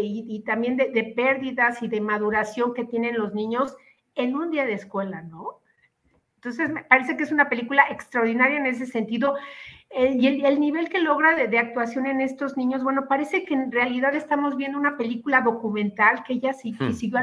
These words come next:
Speaker 1: los niños como si fuera todo improvisado, porque no puedes creer el nivel de actuación de estos pequeños.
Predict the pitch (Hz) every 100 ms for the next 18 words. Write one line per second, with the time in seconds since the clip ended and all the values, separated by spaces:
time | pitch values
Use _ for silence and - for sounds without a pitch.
0 | 269 247 240 247 254 254 240 233 233 269
1 | 269 285 262 277 262 240 220 220 202 240
2 | 233 285 285 - - _ _ 254 240 240
3 | 240 233 233 - 247 285 302 302 - 262
4 | 277 269 254 247 254 277 277 233 214 240
5 | 240 240 - 233 - 196 175 147 - -
6 | _